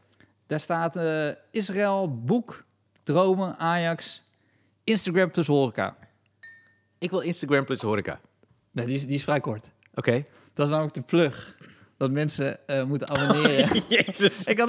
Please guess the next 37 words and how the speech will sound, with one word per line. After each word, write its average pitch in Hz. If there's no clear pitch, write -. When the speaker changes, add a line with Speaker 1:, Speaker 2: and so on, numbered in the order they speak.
Speaker 1:
het 294
opgeschreven. 247
Speaker 2:
Ja, 226
natuurlijk. 226
Dat 202
zei -
Speaker 1:
Ja, 247
Speaker 2:
je 233
Speaker 1:
maar 170
Speaker 2:
net. 143
Ja, 240
maar 202
wat -
Speaker 1:
toch? 220
Speaker 2:
is 214
er 220
dan 233
met 220
mij 233
aan 202
de 151
hand? 131
<laughs> -
Jongen, 214
jongen. 202
Speaker 1:
Er 131
wordt 170
ons 180
iedere 190
week 170
gevraagd 147
of 135
wij 135
even 135
wat 123
meer, 131
eh, 120